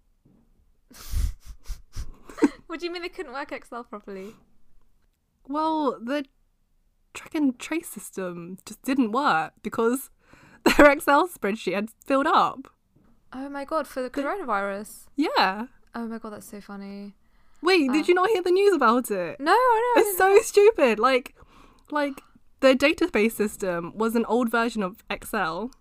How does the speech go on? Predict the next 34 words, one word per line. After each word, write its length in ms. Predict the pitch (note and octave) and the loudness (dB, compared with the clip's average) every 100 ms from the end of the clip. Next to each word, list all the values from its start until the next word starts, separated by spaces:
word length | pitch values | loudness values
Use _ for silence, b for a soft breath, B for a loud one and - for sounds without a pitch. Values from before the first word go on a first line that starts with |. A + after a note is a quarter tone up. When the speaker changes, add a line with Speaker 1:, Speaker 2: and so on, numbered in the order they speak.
| - | -18
Speaker 1:
Oh 100 | A3 | -16
my 140 | G3+ G#3 | -14 -16
gosh. 360 | G#3 G#3 A3+ - B B _ | -16 -16 -20 -20 B B _
Speaker 2:
that 120 | A#3 | -4
had, 360 | A3+ A#3 A3+ A3+ - | 2 4 4 2 -6
like, 200 | A#3+ A3+ | -8 -4
a, 360 | A#3 A3 G#3+ F3+ - | -2 0 -2 -4 -12
I 80 | A3 | -8
think 180 | D4 | -4
it 80 | C#4+ | -4
was, 400 | A#3 G#3 - - C4 | -4 -6 -12 -16 -20
I 140 | A3 | -20
can't 200 | - A#3+ | -12 -8
remember 340 | G#3+ G3 F#3 F#3 | -6 -6 -8 -10
the, 180 | F#3 F3 | -10 -10
the 80 | - | -8
limit 240 | F#3 F#3+ E3+ | -8 -8 -10
of 140 | F3 | -8
rows, 300 | F#3 F3 E3+ - | -8 -6 -8 -12
but 160 | D#3 | -8
it 20 | F#3+ | -8
was 100 | G#3 | -4
smaller 280 | C4 C4 | 0 0
than, 340 | A#3 G#3 F#3+ G3 b b _ | 0 -2 -6 -8 b b _
than 260 | G3 F#3+ F3+ | -8 -8 -8
the 100 | F3+ | -8
latest 320 | F#3 F#3+ F3+ | -8 -10 -14
version 460 | - E3+ D#3 E3 F3 | -14 -14 -16 -18 -18
by 140 | - D#3+ | -12 -10
a 20 | |
lot. 240 | D#3+ - - b b b _ - | -8 -12 -14 b b b _ -6
Um, 460 | F#3 F#3 F3 E3+ - _ - | -4 -2 -4 -10 -18 _ -4
and 340 | A3 B3 A#3+ A#3+ | 2 4 4 0
because 540 | B3+ C#4 C4+ B3 - | -2 0 0 -4 -12